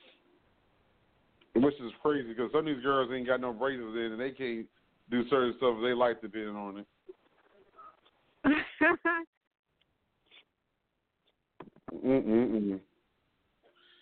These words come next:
Speaker 1: And T, I'm T, I'm T's behind. Mm-mm-mm. We'll, we'll get into her business when she get here. But, um, yeah, man,
Speaker 2: <laughs>
Speaker 1: one thing I just also got, I got two, I got,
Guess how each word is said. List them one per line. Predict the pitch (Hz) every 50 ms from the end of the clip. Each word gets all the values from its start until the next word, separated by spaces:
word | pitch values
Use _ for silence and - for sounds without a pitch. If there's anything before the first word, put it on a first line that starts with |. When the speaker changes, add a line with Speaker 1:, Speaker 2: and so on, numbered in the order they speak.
| _ _ _ _ _ _ _ -
Speaker 1:
And | 113 117 113 107 -
T, | - 135
I'm | 123 127 120 113 104
T, | - 147 156 160 156 147 143
I'm | 135 131 127 120 110 -
T's | - 147 147 143 139 131 123 113
behind. | 110 110 107 113 113 113 110 110 107 107 107 104 _ _ _ _ _ _ _ _ _ - - _ _ _ _ _ _ _ _ _ _ _ _ _ _ _ _ _ _ _ _
Mm-mm-mm. | - 151 156 165 165 - 139 131 131 135 147 147 127 117 110 107 107 104 - - _ _ _
We'll, | 113 117 127 139 131
we'll | 113 117 135 143
get | 131 131 139 135
into | 127 131 127
her | 117 127 127
business | 110 107 120 120 117 110
when | 113 113 107 107
she | 117
get | 110 107
here. | 113 113 110 101 101 98 95 95 90
But, | 87 104 107 107 107 - 107
um, | 110 110 110 107 107 104 104 101 98 98 98 92 - _ _ _ _ 247 247 - 98
yeah, | 110 135 151 - - -
man, | 127 127 123 127
Speaker 2:
<laughs> |
Speaker 1:
one | 135 147 151
thing | 147 151 143
I | 143
just | 147 143 131
also | 143 143 127 131 131 - 147 131
got, | 110 120 123 117 113 - _ _ _ _ _ _
I | 127
got | 127 123 135 127 127 110 -
two, | - 151 151 143 135
I | 120 123
got, | 123 131 123 117 -